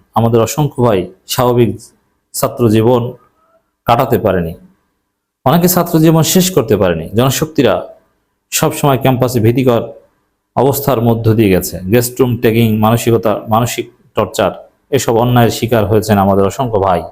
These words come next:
এসব দমন পীড়নের কথা আমরা কখনোই ভুলতে পারবো না। অবশেষে ছাত্র জনতার অভ্যুত্থানের মধ্য দিয়ে আল্লাহ আমাদের এই শ্বাসরুদ্ধকর অবস্থা থেকে মুক্তি দিয়েছেন।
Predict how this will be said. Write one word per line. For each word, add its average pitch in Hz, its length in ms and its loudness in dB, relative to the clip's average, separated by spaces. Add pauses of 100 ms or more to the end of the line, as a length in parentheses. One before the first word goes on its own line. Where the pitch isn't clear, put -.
(840)
এসব 147 240 0
দমন 147 340 2
পীড়নের 127 1080 0
কথা 117 300 -2 (200)
আমরা 113 540 0
কখনোই 117 300 2
ভুলতে 113 320 0
পারবো 90 240 0
না। 85 160 -4 (140)
অবশেষে 123 440 0
ছাত্র 113 300 -2
জনতার 113 260 0
অভ্যুত্থানের 117 440 0
মধ্য 123 340 2
দিয়ে 90 240 0 (1600)
আল্লাহ 127 280 2
আমাদের 117 260 2
এই 104 60 2
শ্বাসরুদ্ধকর 117 640 -2
অবস্থা 117 300 0
থেকে 107 200 0
মুক্তি 101 460 -2
দিয়েছেন। 87 380 -8